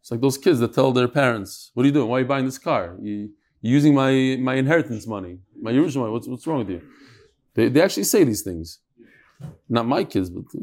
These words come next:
I heard it from the, a few neighbors. Shamas, so, nah, she hears, she hears the idea. She likes the idea. Ozla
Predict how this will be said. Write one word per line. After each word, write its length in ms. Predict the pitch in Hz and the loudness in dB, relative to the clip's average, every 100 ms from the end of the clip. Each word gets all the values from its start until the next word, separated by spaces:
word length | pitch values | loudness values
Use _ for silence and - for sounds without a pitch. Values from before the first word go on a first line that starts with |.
| 156 | -2
I 100 | 139 | 0
heard 180 | 160 123 | 2 2
it 100 | 104 | 0
from 200 | 120 107 | -4 -4
the, 80 | |
a 80 | 110 | -4
few 160 | - 131 | 2 2
neighbors. 420 | 120 95 87 - _ _ _ _ _ | 4 0 -6 -16 _ _ _ _ _
Shamas, 1400 | 214 254 240 240 247 233 - - - 185 208 214 214 202 - - | 4 4 4 2 2 0 -4 -10 0 2 2 0 -6 -8 -14 -8
so, 280 | - 202 202 | 0 0 2
nah, 220 | 262 - - 147 143 | 0 0 -4 -18 -2
she 260 | 233 226 | 2 4
hears, 320 | 233 262 254 - | 6 6 4 -2
she 120 | - 202 | -8 -2
hears 240 | 247 220 | 0 0
the 80 | 214 | 0
idea. 380 | 190 135 120 113 | 0 -2 -6 -8
She 180 | - 151 | -4 0
likes 320 | 156 196 196 | 2 0 -2
the 100 | 170 | -2
idea. 420 | 151 135 170 220 _ _ - | -2 -2 -4 -4 _ _ -2
Ozla 680 | 247 226 196 196 190 185 | 0 0 -2 0 2 0